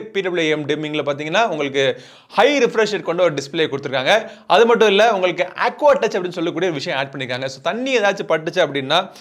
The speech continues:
மழையில நம்ம மொபைல் ஃபோனை யூஸ் பண்ணிட்டு இருக்கோம். சில மொபைல் ஃபோன்ஸ்ல அந்த டிஸ்ப்ளே வந்து தண்ணி எது, விரல் எது அப்படின்னு சொல்லிட்டு கன்ஃபியூஸ் ஆகி டக்கு, டக்கு, டக்குன்னு மேல எங்க கோஸ்ட் டச்சிங் மாதிரி அங்கங்க ஓடும். So அதெல்லாம் இல்லாம இதுல Aqua Touch கொடுத்திருக்கறனால எது தண்ணி, எது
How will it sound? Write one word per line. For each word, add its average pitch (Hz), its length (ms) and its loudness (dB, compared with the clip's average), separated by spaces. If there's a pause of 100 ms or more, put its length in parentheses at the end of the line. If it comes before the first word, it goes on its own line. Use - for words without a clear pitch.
(320)
மழையில 214 300 4
நம்ம 175 180 -4
மொபைல் 180 240 2
ஃபோனை 160 220 -2
யூஸ் 160 180 -4
பண்ணிட்டு 147 240 -8
இருக்கோம். 151 220 -4
சில 247 180 6
மொபைல் 254 240 6
ஃபோன்ஸ்ல 220 320 0 (140)
அந்த 180 120 0 (120)
டிஸ்ப்ளே 220 340 0
வந்து 202 200 0 (180)
தண்ணி 247 260 -2 (120)
எது, 196 140 0 (160)
விரல் 214 300 2
எது 185 140 0
அப்படின்னு 175 220 -4
சொல்லிட்டு 196 240 -6
கன்ஃபியூஸ் 180 360 -6
ஆகி 196 100 2 (100)
டக்கு, 196 200 -4
டக்கு, 175 160 -4
டக்குன்னு 185 280 -4
மேல 175 240 2
எங்க 170 140 0 (160)
கோஸ்ட் 208 220 -2
டச்சிங் 147 240 -8
மாதிரி 170 160 2
அங்கங்க 160 280 -4 (120)
ஓடும். 190 320 2
So 214 60 4 (140)
அதெல்லாம் 254 380 2
இல்லாம 196 360 -2
இதுல 190 160 0 (120)
Aqua 190 280 -6
Touch - 200 -8
கொடுத்திருக்கறனால 151 580 0 (640)
எது 202 120 2 (160)
தண்ணி, 185 260 0 (380)
எது 196 120 0